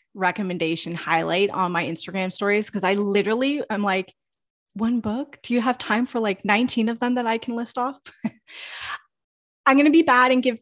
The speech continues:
two, but they've really been life-changing. So Think Like a Monk by Jay Shetty. What's up, Jay Shetty? You can come on my podcast anytime. Uh, that was really powerful, that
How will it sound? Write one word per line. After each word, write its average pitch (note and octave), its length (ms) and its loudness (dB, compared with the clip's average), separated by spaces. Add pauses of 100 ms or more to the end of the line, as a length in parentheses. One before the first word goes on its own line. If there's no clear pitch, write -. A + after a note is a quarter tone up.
two, D#4 640 2
but C4+ 200 0
they've C#4 240 0 (140)
really D#4 200 2
been D4 140 0
life-changing. A3 600 -6 (400)
So B3 420 2
Think C4+ 340 -2
Like C#4+ 180 -2
a D#4 60 2
Monk A#3+ 340 -2
by G#3+ 160 0
Jay G3+ 240 -6
Shetty. G3+ 540 -4 (1000)
What's G#3 240 -10
up, A3 100 -10
Jay A3 180 -6
Shetty? G#3+ 320 -8
You G#3+ 80 -10
can A3+ 140 -10
come G#3+ 180 -6
on G#3+ 80 -6
my A3+ 120 -6
podcast G3+ 520 -10 (120)
anytime. G3 600 -10 (600)
Uh, - 200 2 (140)
that A3+ 200 4
was C#4 240 4
really A#3 340 6
powerful, A3+ 760 0
that F#3+ 240 0